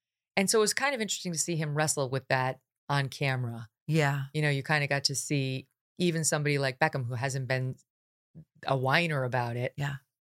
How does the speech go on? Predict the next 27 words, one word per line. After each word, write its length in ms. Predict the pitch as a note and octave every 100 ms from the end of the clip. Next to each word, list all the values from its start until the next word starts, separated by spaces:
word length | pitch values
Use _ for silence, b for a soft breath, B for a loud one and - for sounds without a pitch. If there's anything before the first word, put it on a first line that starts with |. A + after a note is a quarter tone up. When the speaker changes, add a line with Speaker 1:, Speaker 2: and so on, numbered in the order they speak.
| _
Speaker 1:
gets 200 | - C#3+
affected. 460 | C3+ - C3+ - -
He's 180 | C3+ B2+
only 220 | C#3+ C3+
human. 360 | A2 C3+ A#2 - _ -
Speaker 2:
Yeah, 160 | D3+
yeah, 140 | E3 D#3+
yeah. 280 | D3+ D#3+ D#3 - C3
Speaker 1:
Mm. 160 | B2+ A2+ _ _
Speaker 2:
Yeah. 180 | C#3 C#3 - b b
And 260 | - F3+ F3+ -
I 140 | F#3+
think 460 | F#3 - G#3 F#3+ -
that 140 | F#3+
he, 760 | - - - G3 G3 G3 F#3+ F#3 - _ _ _ _ -
you 140 | F#3+ G#3
know, 80 | G3
the, 160 | F#3+ E3+
the 160 | F#3 -
anger, 300 | F3 F#3+ F#3+
I, 80 | F#3 -
I 80 |
don't 240 | F3+ F#3+ G3+
really 240 | F#3 G3+ F#3+
feel 300 | - F#3+ F3+
that 120 | F3 -
it's 360 | E3+ - -